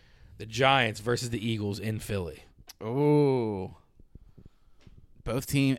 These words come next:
Speaker 2: I'm, well, the Giants don't really have to win.
Speaker 1: No. The Eagles
Speaker 2: But
Speaker 1: definitely need to
Speaker 2: the
Speaker 1: win.
Speaker 2: Eagles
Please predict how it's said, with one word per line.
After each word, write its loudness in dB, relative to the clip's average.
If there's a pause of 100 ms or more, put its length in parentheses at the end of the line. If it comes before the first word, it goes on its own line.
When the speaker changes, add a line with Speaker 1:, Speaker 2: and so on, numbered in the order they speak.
Speaker 2:
I'm, 0
well, 2
the -4
Giants -2 (140)
don't -2
really -2
have -6
to -12
win. -16 (320)
Speaker 1:
No. -16 (580)
The -12
Eagles -8
Speaker 2:
But -6
Speaker 1:
definitely 4
need -14
to -12
Speaker 2:
the -4
Speaker 1:
win. -4
Speaker 2:
Eagles 2